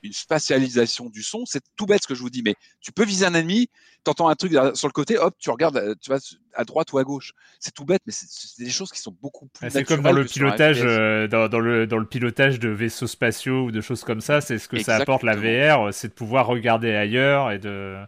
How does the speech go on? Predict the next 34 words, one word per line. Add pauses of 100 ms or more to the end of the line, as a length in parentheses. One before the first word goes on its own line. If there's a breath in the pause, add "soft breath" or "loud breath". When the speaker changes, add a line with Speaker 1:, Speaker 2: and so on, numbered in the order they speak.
(380 loud breath)
Speaker 2:
d'avoir
une
Speaker 1:
Exactement.
Speaker 2:
conscience
de
ce
qui
nous
entoure,
en
fait.
Speaker 1:
Exactement.
Et
ça,
déjà,
m-, (300)
tu
vois,
dans,
dans, (140)
dans
Doom
trois,
il
y
a
déjà
quelque
chose
comme
ça
de
l'ordre
de,